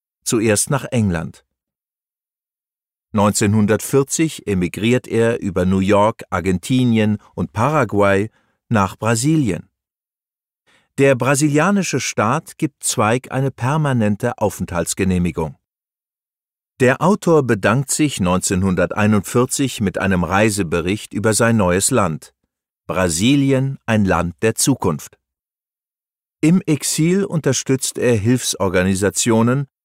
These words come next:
wie das Emergency Rescue Committee, um den Opfern der N-S-Diktatur zu helfen, Europa zu verlassen.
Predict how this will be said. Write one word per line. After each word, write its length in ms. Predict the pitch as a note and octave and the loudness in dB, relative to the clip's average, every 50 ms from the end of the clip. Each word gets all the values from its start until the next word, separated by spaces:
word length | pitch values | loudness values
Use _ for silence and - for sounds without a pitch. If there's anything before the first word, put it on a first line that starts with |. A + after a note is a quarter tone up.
| _ _ _ | _ _ _
wie 200 | - C3 C3 C3 | -4 -2 -2 2
das 280 | A#2+ B2 A#2 A2 - - | 2 2 2 2 0 -2
Emergency 920 | - B2+ A#2 A2 A2 A2+ A#2+ B2 A#2 A2 A2+ G#2+ G#2 - - - G2+ F#2+ | 0 0 2 2 4 4 4 4 2 2 0 0 0 -2 -2 -2 0 0
Rescue 600 | F2 F2 G2+ A#2+ B2+ - - - G#2+ G2+ F#2+ F2+ | 0 2 0 0 0 -2 -4 -4 -4 -2 -2 -2
Committee, 560 | - - G2+ G2 G2+ G2 - - A#2+ A#2+ B2 - _ _ _ _ _ _ _ | -2 -2 0 0 0 0 0 0 0 0 0 -2 _ _ _ _ _ _ _
um 160 | C#3 C3+ C#3 | -2 0 2
den 180 | C#3+ C#3+ D3 - | 2 0 0 0
Opfern 540 | - A#2+ A#2+ - - - D3+ C#3+ C#3 C3+ A#2 | -4 -4 -4 -4 -4 -2 -2 0 0 0 0
der 260 | A#2 A2 G#2+ - - | 0 0 0 0 0
N-S-Diktatur 960 | - G#2 G2+ - - C#3 D#3 - - - C#3+ C3 - B2 A2+ - - B2+ A#2+ | 0 0 0 0 -2 -2 -4 -4 -4 -4 -6 -2 -2 -4 -2 0 0 0 0
zu 220 | - - - B2 G2+ | 0 0 -2 0 2
helfen, 400 | G2+ G#2+ A2+ - - C3+ B2+ A#2+ | 2 2 2 0 -2 -4 -4 -2
Europa 520 | - C3 B2+ A#2+ - - C#3 - A#2+ G#2 | 0 0 0 2 2 0 0 0 -2 -2
zu 140 | - - G#2 | -2 -4 -4
verlassen. 480 | - F#2+ F2 E2+ D#2+ - - E2+ E2 | -2 -2 -2 -2 -4 -6 -8 -10 -12